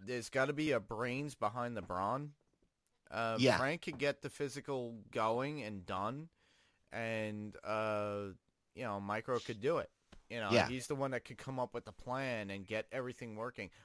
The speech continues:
Speaker 1: Look how he ma-, was able to manipulate Frank with
Speaker 2: <laughs>
Speaker 1: the, uh, with the constant siren that goes off every hour.
Speaker 2: That was
Speaker 1: And he has
Speaker 2: amazing. We,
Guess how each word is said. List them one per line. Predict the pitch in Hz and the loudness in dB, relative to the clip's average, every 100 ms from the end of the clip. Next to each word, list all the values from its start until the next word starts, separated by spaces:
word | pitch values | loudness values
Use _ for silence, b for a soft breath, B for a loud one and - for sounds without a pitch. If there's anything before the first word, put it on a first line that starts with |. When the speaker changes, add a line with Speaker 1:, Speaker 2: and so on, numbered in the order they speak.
| _ | _
Speaker 1:
Look | 139 135 | -4 0
how | 139 147 | 2 4
he | 139 | 2
ma-, | 127 127 - 131 | -2 -4 -6 -4
was | 131 127 | -2 0
able | 135 127 | -2 -2
to | |
manipulate | 113 117 131 - 117 117 - | -2 0 -2 0 -2 -2 -4
Frank | - 135 170 98 - _ - - _ - | -4 -2 -2 -6 -14 _ -20 -20 _ 0
with | 123 | 4
Speaker 2:
<laughs> | 127 123 | 4 4
Speaker 1:
the, | 120 120 - - | 2 -2 -4 -4
uh, | 117 117 107 71 _ _ - | 2 2 2 -4 _ _ -10
with | 123 113 | -10 -2
the | 131 117 110 101 - | 2 4 2 0 -4
constant | - 135 135 - 131 120 | -6 -2 -2 -2 -6 -6
siren | - 117 123 151 113 | -4 2 2 2 -2
that | 95 | -4
goes | 110 107 - | -2 -4 0
off | 123 131 107 - - - - _ _ _ _ - | 4 4 4 -4 -18 -20 -20 _ _ _ _ 0
every | 131 139 120 135 120 113 110 101 - _ _ _ _ | 2 4 4 2 2 0 -4 -6 -12 _ _ _ _
hour. | 98 101 127 156 170 - _ _ _ _ | 4 6 4 2 -2 -10 _ _ _ _
Speaker 2:
That | 156 147 | 8 10
was | 151 123 | 8 6
Speaker 1:
And | |
he | 135 | 8
has | 143 131 | 6 6
Speaker 2:
amazing. | 131 | 4
We, | 156 | 4